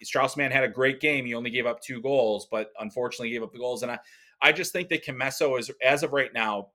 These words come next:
and, and the reason that he's stepping aside and why so many other players have,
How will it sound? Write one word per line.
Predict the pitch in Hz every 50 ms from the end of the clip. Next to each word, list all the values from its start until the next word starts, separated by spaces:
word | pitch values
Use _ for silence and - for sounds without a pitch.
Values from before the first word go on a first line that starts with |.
| _
and, | 120 123 127 127
and | 131 139
the | 143
reason | 143 160 180 208 208 202 190
that | 175 147
he's | 131 165 170 165 160 -
stepping | - - - 143 139 - 151 139
aside | 127 - - 135 131 135 127
and | 127 120
why | 123 127
so | 120 - - 139
many | 135 131 139 156 151
other | 143 139 131
players | - - - 131 127 120 117 110 - -
have, | 131 131 123 107 95